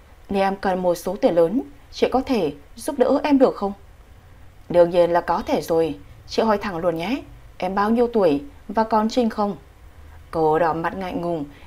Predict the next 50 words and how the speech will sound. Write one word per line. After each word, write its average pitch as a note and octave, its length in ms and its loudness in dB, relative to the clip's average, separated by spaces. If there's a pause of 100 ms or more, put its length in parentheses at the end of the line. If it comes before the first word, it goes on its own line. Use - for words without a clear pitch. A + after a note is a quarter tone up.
(100)
nhưng D#3+ 220 -2
vì E3+ 200 2
cần F3 280 -2
tiền F3+ 260 -2
để F3 100 0
cứu E3+ 200 -8 (140)
mẹ G#3 260 0 (280)
nên D#3+ 340 2
cô G#3+ 100 -4
hạ A3+ 180 -2
quyết C#4+ 300 -4
tâm. D3+ 180 -2 (1040)
"Em F#3+ 200 0
năm F3+ 160 -2
nay F3 260 -4 (180)
tròn G3+ 240 -2
mười F3 100 4
tám F3 360 -2 (200)
và A3 200 0
còn F#3 260 0
ạ." - 180 -6 (840)
"Thế F3 220 2
thì F#3+ 80 -2
tốt F3+ 220 0
quá, A3+ 260 -4 (360)
em A#3+ 180 2
cần G#3+ 180 0
bao F#3+ 140 -2
nhiêu E3 300 2 (240)
và A3 140 0
có A3 280 2
yêu C#4+ 180 2
cầu E3 180 0
gì D3+ 360 -6 (260)
đối F3 200 4
với A3+ 120 0
khách E4 160 -8
không E3 300 -4 (300)
để G3 200 0
chị G#3+ 220 -2
thương C4+ 180 -2
lượng F3 280 2 (240)
và E3 160 -2
tìm F3 220 -2
khách D#4 200 -12
hàng G3 320 -8
phù G#3+ 80 -4
hợp G#3 180 0
với D4 100 -2
em?" G3+ 200 -4